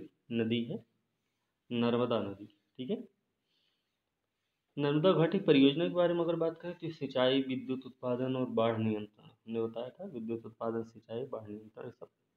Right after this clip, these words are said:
काम रहते हैं इनके, ठीक है, इसलिए इनको बहुउद्देशीय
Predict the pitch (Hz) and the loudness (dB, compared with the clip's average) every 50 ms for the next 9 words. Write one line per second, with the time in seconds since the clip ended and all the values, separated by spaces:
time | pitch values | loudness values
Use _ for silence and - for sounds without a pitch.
0 | _ _ _ _ _ _ _ _ _ _ _ - 120 131 160 156 - 156 - - | _ _ _ _ _ _ _ _ _ _ _ -12 -10 -8 -6 -6 -8 -8 -10 -12
1 | - - - - _ _ _ 131 127 202 226 - - _ _ _ _ _ _ _ | -14 -14 -14 -18 _ _ _ -12 -10 -10 -10 -10 -14 _ _ _ _ _ _ _
2 | _ _ _ _ _ - 127 123 - 131 131 127 127 - 160 160 131 110 117 117 | _ _ _ _ _ -14 -12 -4 0 2 2 2 2 -2 -4 -4 -4 -4 -4 -6
3 | 113 110 113 110 113 - 127 175 | -4 -6 -6 -6 -6 -8 -10 -10